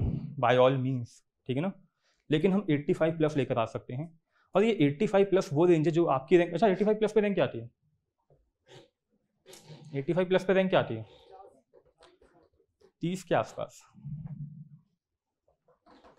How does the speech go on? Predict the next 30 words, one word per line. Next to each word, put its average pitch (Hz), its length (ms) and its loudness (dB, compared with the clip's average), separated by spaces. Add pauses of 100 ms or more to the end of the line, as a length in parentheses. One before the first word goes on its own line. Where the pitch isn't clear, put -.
(680)
ठीक 131 80 -2
है - 20 -4
ना? 226 100 -6 (500)
आप 151 200 2
हो 175 60 0
सकता 170 200 0
है 180 60 2
टॉप 156 300 4
थर्टी 139 220 0
में 131 100 -4
हो, 104 180 -10 (680)
और 131 100 8
obviously 160 300 6
फिफ्टी, 156 320 2
एटी 147 200 4
फ़ाइव 175 240 8
प्लस 170 220 4
लिखा 160 220 -2
है, - 160 -8 (400)
हो 127 60 0
सकता 147 280 0
है 151 60 10
आपके 151 120 0
मार्क्स 147 300 2
एटी 147 240 0
सिक्स, 147 300 -4
एटी 143 200 -2
सिक्स 139 180 -6
पॉइंट 139 240 -4
फ़ाइव, 127 300 -4